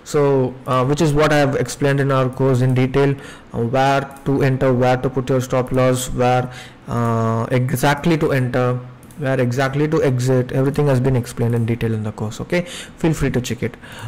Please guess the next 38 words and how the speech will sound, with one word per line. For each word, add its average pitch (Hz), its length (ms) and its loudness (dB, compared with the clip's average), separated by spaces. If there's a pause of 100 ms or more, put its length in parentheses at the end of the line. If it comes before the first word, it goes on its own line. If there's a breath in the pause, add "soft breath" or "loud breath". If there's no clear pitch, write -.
(120)
So, 185 520 2 (160)
uh, 143 500 4 (1000 loud breath)
again, 151 560 0
this 202 160 2
is 196 160 2
it. - 200 0 (140)
Uh, 131 300 0
if 180 260 2
you 208 400 4 (280)
find 180 360 4
out 175 380 2
trending 151 400 2
stocks, 127 440 2
and 135 160 0
if 135 140 -2
you 147 80 2
can 139 260 0
find 147 320 0
out 143 260 2 (260 loud breath)
continuation 156 680 2
patterns 135 420 0
like 123 240 2
this, 123 300 2
so 185 260 2
you 196 100 0
can 180 280 2
easily 185 560 2 (220 loud breath)
make 151 340 2
some 135 260 0
fifteen 143 460 0
to 143 100 2
twenty 139 400 4
percent. 156 440 4 (340 loud breath)
Uh, 143 320 2
okay, 180 140 2
this 190 280 4
is 220 180 4
like 208 420 2